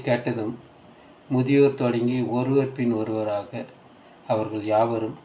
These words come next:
அங்கிருந்து சென்று விட்டார்கள். இறுதியாக இயேசு மட்டுமே அங்கு இருந்தார். அப்பெண்ணும் இயேசு நின்று கொண்டிருந்தார். அப்பெண்ணும்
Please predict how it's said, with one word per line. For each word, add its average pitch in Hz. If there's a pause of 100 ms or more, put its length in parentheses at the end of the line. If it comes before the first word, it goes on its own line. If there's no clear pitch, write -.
(100)
அங்கிருந்து 110
சென்று 104
விட்டார்கள். 101 (600)
இறுதியாக 123 (340)
இயேசு 120
மட்டுமே 107 (300)
அங்கு 110
இருந்தார். 101 (680)
அப்பெண்ணும் 131
இயேசு 123 (200)
நின்று 113
கொண்டிருந்தார். 98 (880)
அப்பெண்ணும் 120